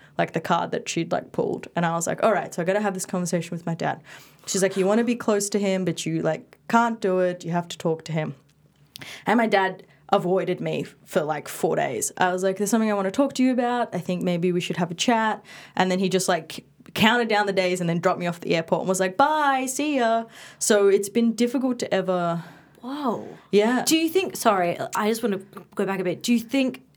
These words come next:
Speaker 2: so he, did he go with you to the clairvoyant or you just went by yourself?
Speaker 1: I went by myself. He
Speaker 2: Okay.
Speaker 1: dropped me. And when
Speaker 2: So
Speaker 1: he picked
Speaker 2: he
Speaker 1: me
Speaker 2: knew
Speaker 1: up,
Speaker 2: you were
Speaker 1: he was
Speaker 2: going.
Speaker 1: like, "Anything interesting?" And I was like,
Speaker 2: Uh-huh.
Speaker 1: "Yes, we have to have a conversation."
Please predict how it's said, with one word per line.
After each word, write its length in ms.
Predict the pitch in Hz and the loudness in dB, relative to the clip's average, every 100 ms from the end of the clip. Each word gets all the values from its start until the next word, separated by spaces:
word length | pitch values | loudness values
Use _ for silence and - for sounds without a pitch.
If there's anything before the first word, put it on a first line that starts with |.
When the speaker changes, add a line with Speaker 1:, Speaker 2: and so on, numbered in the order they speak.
| - - 208 | -18 -12 -6
Speaker 2:
so 180 | 233 202 | -2 0
he, 320 | 269 277 277 | 2 2 0
did 320 | - 170 214 | -2 0 2
he 120 | 240 | 2
go 260 | 226 214 220 | 4 4 4
with 180 | 220 196 | 0 0
you 500 | 196 202 196 196 190 | 2 4 4 2 -2
to 180 | - 185 | -4 -4
the 80 | |
clairvoyant 680 | 202 190 180 175 196 539 466 - - | -2 0 2 2 2 0 -4 -6 0
or 80 | |
you 140 | 220 214 | 2 4
just 140 | 208 | 4
went 120 | 214 | 2
by 80 | 190 | 2
yourself? 460 | 180 180 175 135 - - | 2 2 0 -2 2 4
Speaker 1:
I 120 | 262 | 4
went 140 | 302 | 2
by 120 | 320 | 0
myself. 560 | 294 233 - 196 170 165 | 0 -2 0 0 0 0
He 60 | 214 | 0
Speaker 2:
Okay. 80 | |
Speaker 1:
dropped 280 | 196 185 - | 2 0 0
me. 260 | 170 156 180 | -4 -4 -2
And 100 | 196 | 2
when 60 | |
Speaker 2:
So 80 | 214 | 4
Speaker 1:
he 40 | 240 | 4
picked 80 | 208 | 6
Speaker 2:
he 60 | |
Speaker 1:
me 60 | 233 | 6
Speaker 2:
knew 60 | 190 | 6
Speaker 1:
up, 80 | 226 | 4
Speaker 2:
you 60 | |
were 60 | 202 | 2
Speaker 1:
he 60 | |
was 160 | 180 151 | 2 2
Speaker 2:
going. 120 | 175 | 2
Speaker 1:
like, 220 | 160 - - 190 | 0 -4 -4 0
"Anything 420 | 185 196 190 170 | 2 2 0 0
interesting?" 640 | 185 180 254 - 262 311 | -2 -2 -2 0 -2 -2
And 80 | 196 | -2
I 40 | 175 | -2
was 100 | 190 | 0
like, 100 | 190 | 0
Speaker 2:
Uh-huh. 100 | 285 | 0
Speaker 1:
"Yes, 240 | 320 220 - - - | 0 -2 -8 -10 0
we 100 | 285 | 0
have 140 | 247 240 | 0 0
to 60 | |
have 120 | 220 214 | 0 0
a 40 | |
conversation." 760 | 226 220 226 254 277 277 196 | 0 0 0 -2 -2 0 -2